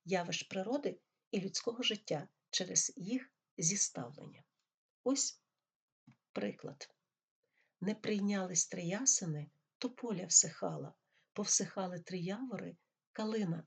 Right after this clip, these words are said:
зов'яла. Тут йдеться про природу. І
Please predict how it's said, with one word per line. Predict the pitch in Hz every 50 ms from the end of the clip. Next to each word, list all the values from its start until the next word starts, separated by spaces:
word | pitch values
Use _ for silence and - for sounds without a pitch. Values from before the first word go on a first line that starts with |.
| _ _ -
зов'яла. | - 160 175 175 160 147 156 160 156 - - - - - _ _ _ _ _ _ _ _ _
Тут | - 262 277 285 - - _ _ _ _
йдеться | 180 151 - 190 196 196 - - 185 - -
про | - 190 165
природу. | - - 185 175 165 160 165 147 139 151 156 165 - _ _ _ _ _ _ _ _ _ _ _ _ - - - _ _ _ _ _ _ _
І | 220 214 202 190 -